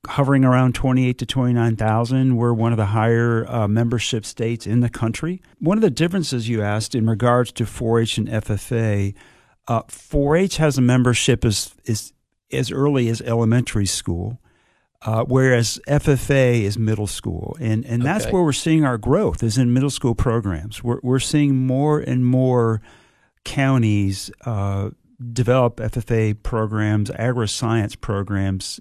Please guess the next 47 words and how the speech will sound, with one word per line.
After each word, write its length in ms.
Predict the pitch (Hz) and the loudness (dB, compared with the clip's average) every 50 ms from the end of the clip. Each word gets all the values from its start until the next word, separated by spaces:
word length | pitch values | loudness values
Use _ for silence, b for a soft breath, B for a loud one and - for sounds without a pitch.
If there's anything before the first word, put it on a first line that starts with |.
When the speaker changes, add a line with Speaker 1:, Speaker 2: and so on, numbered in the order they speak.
| - | -6
Speaker 1:
in 180 | - 107 107 107 | -4 -2 0 0
those 200 | 107 104 104 - | 0 0 -2 -2
systems. 440 | - - 110 101 - - 107 101 98 | -4 -4 -4 -4 -2 -2 -2 -2 -2
White 300 | 98 104 110 113 123 - | 0 0 0 0 -2 -4
County, 320 | - - 117 113 113 110 | -4 -2 0 0 0 0
for 140 | 107 - 107 | 0 -2 -2
example, 520 | 104 98 101 104 104 104 - - 107 104 - B B B B B B B | -2 -2 0 0 0 0 0 -2 -4 -6 -6 B B B B B B B
started 500 | B - - - 135 113 110 107 107 95 | B -6 -2 0 2 2 2 2 0 -2
a 40 | 95 | -4
brand 360 | 95 101 101 104 107 110 107 | -4 -2 -2 0 0 0 0
new 140 | 107 107 104 | 0 0 0
middle 200 | 104 104 104 98 | 0 0 -2 -2
school 280 | - - - 110 101 | -4 -6 -4 -4 -2
program 500 | 92 - - 107 101 98 104 104 101 101 | -2 0 0 0 -2 -2 -2 -2 -2 -2
this 160 | 98 98 - - | -2 -4 -6 -8
fall. 420 | - - 98 95 95 98 101 - b b b b b b b b b b b b b | -6 -4 -4 -2 -2 -4 -6 -8 b b b b b b b b b b b b b
Um, 480 | - 104 101 95 98 101 101 104 - - | -6 -4 -4 -2 -4 -4 -6 -6 -8 -6
in 140 | - 107 101 | -6 -6 -4
Sparta, 480 | - - - - 107 104 113 113 107 | -6 -4 -2 0 2 2 2 2 2
we're, 160 | 95 107 117 | 2 2 2
we're 320 | 117 107 110 - 120 117 113 | 2 0 -4 -4 -2 0 0
blessed 320 | 104 113 113 110 - - | 2 2 2 2 2 2
here 80 | 120 107 | 2 2
in 80 | 95 | 4
Putnam 280 | - - 123 - 113 104 | 4 2 2 0 -2 -4
County. 340 | - - 110 107 110 110 110 | -4 -2 0 0 2 2 2
We 140 | 113 117 113 | 2 2 2
have 360 | 107 104 101 95 101 - - - - | 2 2 0 -2 -6 -14 -14 -8 -6
at 180 | 117 - - | -6 -6 -2
least 360 | 123 117 120 117 - - - - | 0 2 2 2 0 -4 -6 -6
two 320 | - - 165 185 202 170 | -2 2 2 4 4 4
that 100 | 110 101 | 2 2
I'm 140 | 98 98 101 | 0 0 0
aware 360 | 104 104 120 139 143 107 98 | 0 2 2 2 2 2 2
of, 300 | 92 98 120 127 - - - b b b b b b b | 0 0 -2 -2 -4 -8 -18 b b b b b b b
uh, 300 | b 110 110 107 104 104 - 127 | b -2 0 2 2 0 0 2
middle 180 | 120 120 120 | 2 2 2
school 300 | 113 - - - 107 101 | 0 0 0 -2 -2 0
programs, 920 | - - - 107 104 101 98 98 98 101 101 104 104 98 - - - - - - - | 0 0 0 0 0 0 0 0 0 0 2 0 0 -2 -4 -8 -12 -14 -16 -16 -14
uh, 320 | 101 107 110 110 104 107 | -10 -10 -8 -8 -8 -8
here 640 | - - - - - 120 123 123 120 113 113 113 - - | -10 -12 -12 -6 -4 -2 0 0 0 0 -2 -4 -6 -6
in, 200 | 113 110 107 - | -6 -6 -6 -4
in 160 | 117 113 110 | -2 -2 -2
the 80 | 98 95 | -2 -2
county, 340 | - - - 113 113 113 107 | -4 -4 -2 -2 0 0 0
one 220 | 104 107 113 107 | 0 0 0 0
in, 220 | 104 104 - - | 0 -2 -4 -6